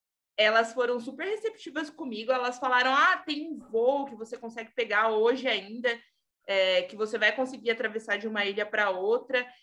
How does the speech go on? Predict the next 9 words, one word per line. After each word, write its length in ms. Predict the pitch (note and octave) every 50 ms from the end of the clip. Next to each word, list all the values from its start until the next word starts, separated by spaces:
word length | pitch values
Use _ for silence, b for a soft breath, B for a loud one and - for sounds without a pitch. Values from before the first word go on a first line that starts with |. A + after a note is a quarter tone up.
| b b -
Elas 260 | G3 F#3+ G#3 G#3 -
compraram 800 | - - A#3+ B3+ - - - - A3+ A3 A3+ B3+ D4 D4 C#4+ C#4+
o 100 | C#4 A3
voo 280 | G#3 G#3 G#3 A3+ G#3+
pra 160 | G#3+ G#3+ G#3 G3+
mim, 140 | G3+ G3+
tipo, 180 | G#3+ G#3+ - A3
eu, 220 | G3 G3 - - _ -
eu 640 | G3 F#3+ G3 G3 G3 F#3+ F#3+ F#3+ F#3 F#3 F#3+ -